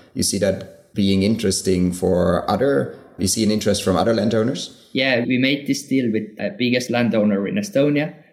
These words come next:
Speaker 2: and we are currently discussing with very big landlord in Poland as well. But in the end, as you said, everybody wins. So farmer gets to pay smaller land rent, and actually the farm gets more efficient as well, but that's a secondary benefit.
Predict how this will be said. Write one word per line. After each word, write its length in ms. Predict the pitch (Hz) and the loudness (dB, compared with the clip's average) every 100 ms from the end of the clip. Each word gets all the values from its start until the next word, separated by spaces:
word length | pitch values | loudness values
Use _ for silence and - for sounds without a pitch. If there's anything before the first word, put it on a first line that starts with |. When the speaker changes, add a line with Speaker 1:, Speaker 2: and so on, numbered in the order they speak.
| _ | _
Speaker 2:
and 140 | - 120 | -10 -2
we 60 | |
are 120 | 113 117 | -2 0
currently 360 | 120 120 113 | -2 -2 -4
discussing 560 | 104 110 - 117 123 107 | -4 -4 -4 -4 -4 -4
with 160 | 101 | -4
very 220 | 101 110 104 | 0 0 0
big 260 | 104 104 | 0 -2
landlord 680 | 95 104 101 104 98 95 - | -2 -2 0 0 0 -4 -6
in 280 | 98 101 98 | -8 -8 -6
Poland 360 | 110 107 95 95 | -2 0 0 -4
as 100 | - | -4
well. 340 | 90 - - _ _ - | -6 -6 -12 _ _ -2
But 280 | 185 - | -2 0
in 100 | 180 | -4
the 80 | 175 | -2
end, 140 | 190 139 | 0 -2
as 140 | 139 | -4
you 60 | 135 | -2
said, 280 | 151 107 | -2 0
everybody 440 | 123 147 139 113 107 | 0 -2 0 -2 0
wins. 400 | 104 101 - - | -2 -4 -12 -18
So 460 | - - 113 107 - - - - | -10 -2 0 -2 -6 -18 -20 -8
farmer 280 | 156 156 156 | 0 2 2
gets 240 | 139 135 | 0 -2
to 80 | - | 0
pay 160 | 123 113 | 0 0
smaller 440 | 110 120 110 98 | 0 2 4 2
land 300 | 104 139 147 | 2 0 2
rent, 340 | 143 147 - - _ - | 0 0 -4 -20 _ -4
and 340 | 160 147 - - | -2 -2 -6 -6
actually 340 | 170 - 135 | -4 0 0
the 200 | 117 113 | 0 -4
farm 300 | - 120 113 | 0 2 2
gets 220 | 107 104 | 0 -2
more 180 | 120 107 | 0 0
efficient 460 | 95 113 110 104 101 | 2 0 0 -2 -6
as 100 | - | -2
well, 220 | 127 107 | 0 2
but 180 | 98 101 | 0 -4
that's 240 | 104 104 | -6 -6
a 40 | 123 | -8
secondary 540 | - 151 135 117 107 | -2 -2 0 2 0
benefit. 580 | 95 101 101 - - - | 2 -2 -2 -8 -10 -18